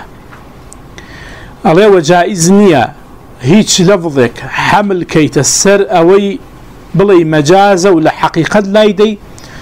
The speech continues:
إلا مجر بلغيك يراس تتهبه كأو بلغ ريقر بي لوي كأو لفظا حمل كي تسر حقيقتك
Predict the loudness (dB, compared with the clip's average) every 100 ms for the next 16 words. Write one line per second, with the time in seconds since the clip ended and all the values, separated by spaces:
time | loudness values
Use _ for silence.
0 | -20 -4 0 2 2 2 2 2 2 2
1 | 0 2 0 0 -2 -2 0 2 4 4
2 | 0 -2 0 2 2 2 2 -2 -2 -4
3 | -2 -2 0 0 0 -2 -2 -12 -20 -20
4 | -20 -20 -8 -4 0 0 0 -2 -2 0
5 | -2 0 0 2 2 2 2 0 0 0
6 | 2 2 2 2 2 2 -2 -2 0 2
7 | 0 -2 0 0 0 0 0 2 4 2
8 | 0 -6 -16 -14 -8 -6 -2 -2 -2 -2
9 | -2 -2 -2 -2 -6 -8 -8 -8 -10